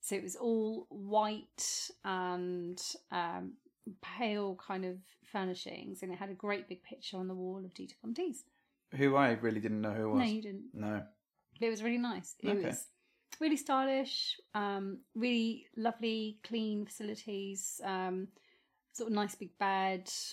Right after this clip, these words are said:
Speaker 1: pretty lamps everywhere.
Speaker 2: Had a little
Speaker 1: It was
Speaker 2: watching chair as well, didn't it?
Speaker 1: Yeah,
Speaker 2: Which
Speaker 1: it
Speaker 2: is quite
Speaker 1: was
Speaker 2: cute.
Speaker 1: a really nice kind of bedroom.
Speaker 2: Hmm.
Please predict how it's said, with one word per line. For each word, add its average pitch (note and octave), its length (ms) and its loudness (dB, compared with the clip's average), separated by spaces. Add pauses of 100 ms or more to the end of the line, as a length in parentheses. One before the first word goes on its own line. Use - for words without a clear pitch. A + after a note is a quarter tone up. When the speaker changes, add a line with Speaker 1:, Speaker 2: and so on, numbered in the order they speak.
(260)
Speaker 1:
pretty F#3+ 560 -4
lamps F#3+ 400 -2
everywhere. F#3 400 2
Speaker 2:
Had - 20 6
a C4 60 6
little C#3+ 140 4
Speaker 1:
It D#3 40 4
was - 60 -2
Speaker 2:
watching C3+ 380 2
chair A2 280 0
as G#2+ 100 -2
well, C#3 160 6
didn't A#2 200 2
it? A#2 120 -4 (300)
Speaker 1:
Yeah, G3 260 4
Speaker 2:
Which F#3 100 -2
Speaker 1:
it B3+ 60 2
Speaker 2:
is C4+ 60 0
quite C#4 100 -2
Speaker 1:
was C4+ 100 -4
Speaker 2:
cute. - 220 -6
Speaker 1:
a C#4+ 80 4
really C#4 340 2
nice B3 400 0 (160)
kind A#3+ 180 -2
of A3+ 140 -6
bedroom. F#3 440 -4 (120)
Speaker 2:
Hmm. A3 140 4